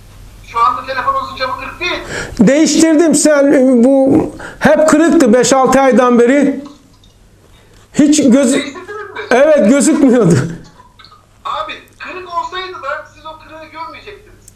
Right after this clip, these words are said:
Speaker 1: Yine beni görecektiniz. Tamam mı abi? Eğer bu iltisam abi, bu iltisam beni görmeniz, o kırığı görmemiş olmanız bu iltisam abi.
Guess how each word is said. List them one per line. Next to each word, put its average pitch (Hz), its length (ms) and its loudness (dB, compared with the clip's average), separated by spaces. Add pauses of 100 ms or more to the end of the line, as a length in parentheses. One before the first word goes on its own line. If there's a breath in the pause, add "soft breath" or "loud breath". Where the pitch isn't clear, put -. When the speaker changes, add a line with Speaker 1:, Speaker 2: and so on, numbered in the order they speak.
(200)
Speaker 1:
Yine 330 220 -16
beni 269 200 -16
görecektiniz. - 720 -16 (1900)
Tamam 330 320 -8
mı - 120 -4
abi? - 160 -6 (300)
Eğer - 260 -6 (340)
bu 359 340 -6 (120)
iltisam - 560 -8 (220)
abi, 156 200 -8 (500)
bu 320 140 -8
iltisam - 560 -4 (420)
beni 208 160 -10 (180)
görmeniz, 208 380 -4 (120)
o 220 140 -12
kırığı - 420 -14
görmemiş - 600 -6 (100)
olmanız 190 460 -10 (400)
bu 330 120 -12
iltisam - 540 -8
abi. - 180 -18